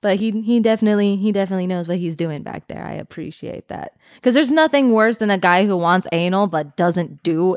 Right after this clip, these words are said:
anal. And it's like, that, that's a sensitive area. If you don't know what you're doing back there, you do not belong back there. Like, you need to practice on girls that are, like, anal whores that just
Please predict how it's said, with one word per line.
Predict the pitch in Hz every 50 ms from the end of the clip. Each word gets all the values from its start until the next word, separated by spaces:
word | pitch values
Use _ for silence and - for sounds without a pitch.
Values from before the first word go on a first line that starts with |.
| - -
anal. | 185 196 196 202 208 214 226 240 254 262 254 _ _ _ _ _ _ _ _ _ _ _ _ -
And | 220 226
it's | 226 -
like, | 247 233 226 214 - _ _ _ _ _ _ _ _ _ _ _ _ _ _ _ -
that, | 269 302 - _ -
that's | - 349 339 -
a | 523 - - _ _ _ _ _
sensitive | _ - - - 269 285 285 - 294 269 269 254 233 220 214 -
area. | - 208 233 269 311 311 240 180 156 - - 135
If | 147 185 190
you | 247 320
don't | 480 480 427
know | 381 359 330
what | 311 294 233
you're | 220 214
doing | 185 156 170 180 196 226 240
back | 240 262 269 254 -
there, | 285 294
you | 277 226 277 277
do | 330 277
not | 254 254 247 - -
belong | 220 214 185 175 185 190 226 262 262 247 220 202 180 156 143 -
back | 160 143 139 135 _
there. | - 156 147 123 92 78 - - _ _ _ _ _ _ _ _ _ _ _ _ _ _ _ _ - -
Like, | 196 185 190
you | 262 339
need | 392 359
to | 277
practice | 262 - 277 262 254 262 262 247
on | 233 214 214
girls | 214 220 220 220 220
that | 214 202 196
are, | 190
like, | 185 180 180 -
anal | - 185 190 190 180 175 170 160
whores | - 190 208 220 208 185 175 156
that | - 160 170
just | 175 190 160 - _